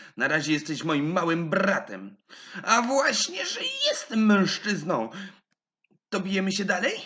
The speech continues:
„Aż ktoś się podda.” Żadne z nas nie chciało się poddać. Walczyliśmy i pociliśmy się jak w saunie, gdy Klara nagle powiedziała: „Już wiem, jak możemy ustalić, kto jest silniejszy.”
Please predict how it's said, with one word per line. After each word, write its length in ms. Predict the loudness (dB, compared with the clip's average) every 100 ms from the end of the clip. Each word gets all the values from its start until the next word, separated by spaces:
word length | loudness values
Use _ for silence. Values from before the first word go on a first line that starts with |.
| -18 _ _ _ _ _ _ _ _ 0
„Aż 340 | 2 2 -2
ktoś 340 | -8 -2 0 0
się 420 | 0 2 2 2
podda.” 500 | -2 -2 -10 -12 -16 _ _ _ _ _ _ _ _ _ _ -20
Żadne 480 | -12 -10 -8 -8 -8
z 80 |
nas 340 | -10 -14 -18 -10
nie 160 | -8
chciało 380 | -8 -6 -6 -4
się 280 | -8 -12 -14
poddać. 440 | -20 -20 -20 -20 _ -20 -8
Walczyliśmy 800 | 0 0 0 -6 -8 -8 -8 -10
i 80 | -10
pociliśmy 720 | -10 -10 -10 -14 -14 -10 -10
się 280 | -8 -8 -8
jak 200 | -8 -10
w 60 |
saunie, 560 | -14 -8 -6 -6 -6 -10 -12 -18 -18 _ _
gdy 240 | -14 -8 -10
Klara 340 | -6 -8 -6
nagle 340 | -8 -10 -14 -14
powiedziała: 540 | -14 -14 -16 -20 -20 _ _ _ _ -20 -20 -20 -20 -20 -6
„Już 320 | 2 4 4
wiem, 200 | 0 2
jak 140 | 0 0
możemy 340 | -2 -2 -2
ustalić, 500 | -2 -2 -4 -4 -6
kto 160 | -4 -4
jest 220 | -4 -4
silniejszy.” 720 | -4 -4 -6 -8 -10 -12 -12